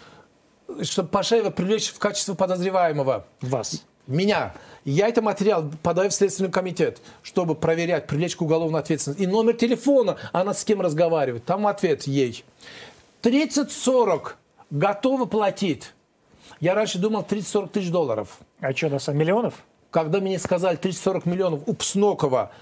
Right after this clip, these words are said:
Speaker 1: заявителя, который, да, сейчас о ком идёт речь, жена по сто пятьдесят девятой, четвёртой, уже три года её дело находится в Г С О. Заявителя, потерпевшего, посадили, Псноков помог. А с-, жена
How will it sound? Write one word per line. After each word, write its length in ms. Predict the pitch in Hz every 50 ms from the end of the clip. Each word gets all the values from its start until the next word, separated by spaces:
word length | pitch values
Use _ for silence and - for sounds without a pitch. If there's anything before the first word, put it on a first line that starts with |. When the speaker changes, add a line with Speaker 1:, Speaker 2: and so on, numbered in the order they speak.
| - - -
Speaker 1:
заявителя, 640 | 147 127 139 170 180 170 180 180 - - 127 127 113
который, 340 | - 135 120 - 123 117
да, 100 | 131 180 185
сейчас 320 | - 147 127 - 143 -
о 80 | 143 135
ком 220 | - - 151 143 139
идёт 200 | 139 143 135 -
речь, 180 | 139 117 - - - - - - - -
жена 320 | 120 117 127 185 196 175
по 140 | - - 165
сто 140 | 156 - 180
пятьдесят 200 | 156 - 175 156
девятой, 320 | 147 156 175 165 - 156
четвёртой, 400 | - - - - 180 156 - 165 147
уже 80 | 160
три 280 | 151 - - 277 339 302
года 420 | 240 220 254 262 254 214 170 170
её 240 | 165 165 165 190 185
дело 320 | 165 160 196 180 156 135 - - - - -
находится 600 | 160 180 160 - - 196 180 160 151 - - 156
в 80 | 143
Г 140 | 139 180 202
С 120 | - - 220
О. 340 | 214 202 165 127 101 - - - - - - - - - - -
Заявителя, 640 | 151 151 143 175 220 226 233 233 254 - 208 208 208
потерпевшего, 640 | 208 196 190 - 208 196 - 202 202 - - 165 151
посадили, 720 | - 185 170 - 226 226 220 294 330 302 226 143 104 85 - _ _ _ _ _ _ _ _ _ _ _ _
Псноков 420 | - - - 214 214 170 - 175 -
помог. 420 | - 180 180 160 123 - - - _ _ _ _ _ _ _ _ _ _ _ _ - - - - - _ _ _
А 100 | - 175
с-, 200 | 165 - - 190
жена 480 | 156 131 156 185 208 240 277 294 294